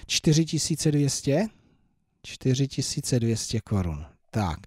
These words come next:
A teďka, za osm hodin jsme ujeli čtyři sta osmdesát kiloge-, eh, kilometrů, pardon, za devět hodin bychom ujeli stejnou rychlostí. Takže vydělíme,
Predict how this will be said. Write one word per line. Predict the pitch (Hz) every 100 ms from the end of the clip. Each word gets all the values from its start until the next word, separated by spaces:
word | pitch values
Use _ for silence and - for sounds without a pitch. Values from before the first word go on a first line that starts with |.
| - - - - - -
A | 123
teďka, | - 170 160 - - 92 - - -
za | 120 143 160
osm | 185 175 - - 202 202 196
hodin | 165 170 170 175 180
jsme | 165 - 151 143 -
ujeli | 143 143 131
čtyři | 120 - 143 151
sta | - 110
osmdesát | 113 - 165 160 160 - - 175 175 170
kiloge-, | - 160 156 151 -
eh, | 123 117
kilometrů, | - 143 147 147 143 147
pardon, | 143 123 117 139 139 - -
za | 131
devět | 123 135 139 156 160
hodin | 123 135 131 135 131
bychom | 123 - 120
ujeli | 110 113 113 110
stejnou | - 107 104 101 98
rychlostí. | 92 101 98 - 92
Takže | 120 120 104 - - - - - -
vydělíme, | 117 139 151 170 175 175 175 170 170 175 190